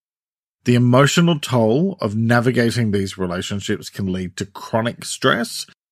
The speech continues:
which has both psychological and physical health implications. Look, it's important to note that the impact of difficult parents doesn't doom you to a lifetime of struggle.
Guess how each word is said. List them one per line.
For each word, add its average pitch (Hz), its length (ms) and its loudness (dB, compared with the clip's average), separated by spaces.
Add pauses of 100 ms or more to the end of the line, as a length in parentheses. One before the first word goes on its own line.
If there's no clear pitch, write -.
(160)
which - 160 -4
has 110 200 0
both 98 340 -2 (280)
psychological 135 880 0
and 95 160 -4
physical 92 720 -6
health 87 240 -8
implications. 80 1000 -10 (840)
Look, 170 240 2 (160)
it's 180 180 0
important 262 380 4
to 220 60 4
note 143 400 2 (100)
that 139 260 -2
the 151 180 -4
impact 175 320 0
of 151 100 2
difficult 117 400 -2
parents 104 440 -6
doesn't 120 680 -2 (240)
doom 143 460 4
you 107 440 -2
to 113 200 -4
a 104 40 2
lifetime 95 640 -4
of 80 140 -12
struggle. - 600 -12